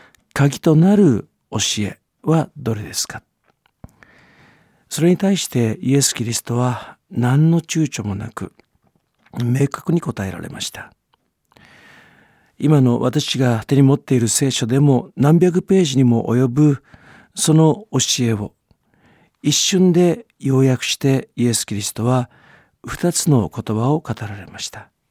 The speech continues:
まず第一に、心を尽くし、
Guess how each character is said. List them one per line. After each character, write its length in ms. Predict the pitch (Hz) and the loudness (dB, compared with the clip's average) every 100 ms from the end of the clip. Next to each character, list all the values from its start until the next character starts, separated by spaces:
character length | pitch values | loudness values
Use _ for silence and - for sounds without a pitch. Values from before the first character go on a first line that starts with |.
| _ _ _ - | _ _ _ -6
ま 100 | 127 | -6
ず 80 | 104 | -4
第 140 | 98 | -6
一 180 | 101 - | -8 -12
に、 160 | - - _ _ _ _ _ _ _ _ _ _ _ | -16 -20 _ _ _ _ _ _ _ _ _ _ _
心 420 | - 135 160 156 | -8 -2 2 2
を 60 | 135 | 2
尽 120 | - | 0
く 140 | - 151 | -2 -2
し、 320 | - 131 | -2 -6